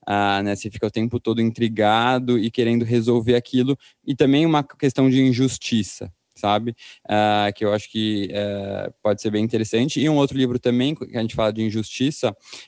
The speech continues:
ah, que vai falar da história de um homem que fica preso na, na, no corredor da morte por vários anos, injustamente, e aí ele fica o tempo todo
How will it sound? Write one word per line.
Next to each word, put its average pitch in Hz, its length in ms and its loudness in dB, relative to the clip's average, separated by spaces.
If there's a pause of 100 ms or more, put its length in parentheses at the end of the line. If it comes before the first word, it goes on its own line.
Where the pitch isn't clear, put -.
ah, 113 380 2
que - 80 -8
vai 110 140 0
falar 113 160 0
da 107 100 -2
história 110 320 0
de 107 100 -6
um 110 120 0
homem 107 280 0
que - 120 -14
fica 117 420 -2 (320)
preso 127 580 2
na, 113 680 -2
na, 101 460 -6
no 113 140 -6
corredor 127 380 2
da 120 140 0
morte 123 540 0
por 120 200 -4
vários 123 400 0
anos, 131 520 0 (240)
injustamente, 135 1000 -2
e 123 160 0
aí 127 100 2
ele 135 120 -4
fica 135 200 -6
o 131 40 -2
tempo 147 280 -4
todo 135 420 0